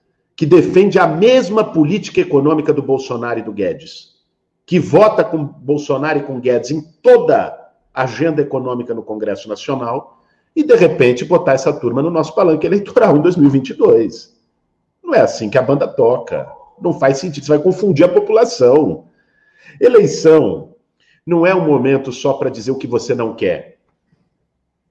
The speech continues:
Você pode ter gente na centro-direita brasileira que não queira o bolsonarismo. Que bom, que bom, porque quiseram em dois mil e dezoito. Espero que não queiram em dois mil e vinte e dois. Agora,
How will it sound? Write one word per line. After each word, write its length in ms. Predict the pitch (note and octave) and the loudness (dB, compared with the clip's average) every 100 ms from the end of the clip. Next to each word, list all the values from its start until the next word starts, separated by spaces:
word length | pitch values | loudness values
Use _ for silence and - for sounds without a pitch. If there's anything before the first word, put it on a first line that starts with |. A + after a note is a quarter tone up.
| _ | _
Você 160 | _ A#3 | _ 2
pode 300 | - B3 - | 4 4 6
ter 140 | G3+ | 4
gente 340 | C#3 C#3 C3 B2+ | 4 2 0 -2
na 140 | A2+ | -6
centro-direita 880 | - C#3 C3 A#2 G2 G2+ B2+ A#2 - | -2 -4 -4 -6 -4 0 0 -2 -6
brasileira 880 | F2 E2+ E2+ F2+ D#3+ - - - _ _ - | -6 -8 -8 0 2 2 -2 -10 _ _ -8
que 100 | F#3+ | -4
não 140 | A3 | -4
queira 280 | - D#3+ F#3+ | 0 2 2
o 60 | |
bolsonarismo. 640 | G3+ F#3+ G#3 G3 D#3+ D#3+ D3+ | 2 0 0 2 2 2 -2
Que 140 | B3 | -6
bom, 800 | - F3 A3+ C4+ D3+ E2+ - _ _ | 0 2 2 0 -4 -6 -14 _ _
que 100 | B3 | -10
bom, 500 | G#3+ E3 A3 E3+ G2 | 0 4 6 4 -2
porque 280 | - G2+ C#3+ | -8 -4 -4
quiseram 560 | F#3+ B3 F#3+ F3 D3 | -4 2 6 6 4
em 40 | A2 | 2
dois 160 | G2+ G2 | -2 -4
mil 100 | G#2 | -8
e 80 | |
dezoito. 280 | G2 F#2 E2+ | -6 -6 -6
Espero 300 | - C3+ C3 | -2 0 0
que 100 | D3 | 0
não 140 | A#3+ B3+ | -6 0
queiram 380 | F3+ G#3+ D#3+ | 6 6 6
em 40 | G#2+ | 0
dois 180 | G#2 G2+ | -4 -4
mil 100 | G#2 | -8
e 80 | |
vinte 180 | G2+ G2 | -8 -12
e 40 | F#2+ | -10
dois. 500 | F#2 D#2 - - _ _ _ _ _ _ _ _ _ | -8 -8 -10 -20 _ _ _ _ _ _ _ _ _
Agora, 480 | C3+ C3+ B2+ F2+ D2 | -4 2 2 2 -8